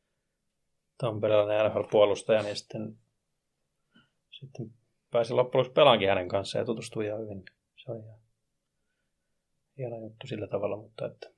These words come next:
ei oikeastaan muita ollut semmoista, että ketä olisin seurannut. Ja no, siihen aikaan myöskin se seuraaminen ei ollut ihan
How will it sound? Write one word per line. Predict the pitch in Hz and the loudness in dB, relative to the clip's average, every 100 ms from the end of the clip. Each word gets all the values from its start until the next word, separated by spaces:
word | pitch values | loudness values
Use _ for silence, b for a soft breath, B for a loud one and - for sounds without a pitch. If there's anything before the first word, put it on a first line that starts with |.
| _ _ _ _ _ _ _ _ _ _ _ - - - _ _ _ | _ _ _ _ _ _ _ _ _ _ _ -20 -20 -20 _ _ _
ei | 151 123 | 0 2
oikeastaan | 131 135 - 123 | 2 0 0 2
muita | 117 110 104 104 - _ | 2 -2 -2 -6 -8 _
ollut | 127 110 98 | -8 -6 -6
semmoista, | - 107 110 - - | -10 -12 -14 -20 -20
että | _ _ _ _ _ _ _ _ _ _ _ _ _ _ - | _ _ _ _ _ _ _ _ _ _ _ _ _ _ -6
ketä | 117 110 101 | -2 4 6
olisin | 98 98 104 | 4 2 -4
seurannut. | 92 110 101 101 98 - _ _ _ _ _ _ _ _ _ _ _ _ _ _ _ | 4 6 8 4 -2 -10 _ _ _ _ _ _ _ _ _ _ _ _ _ _ _
Ja | 139 110 | 0 4
no, | 104 - | 4 4
siihen | - 113 107 | 0 4 6
aikaan | 104 104 110 104 | 6 6 4 6
myöskin | 107 - 110 101 | 4 2 -2 0
se | 107 | 4
seuraaminen | 113 113 110 104 104 107 | 6 8 6 4 2 4
ei | 107 | 6
ollut | 104 107 | 4 2
ihan | 101 110 | 0 -2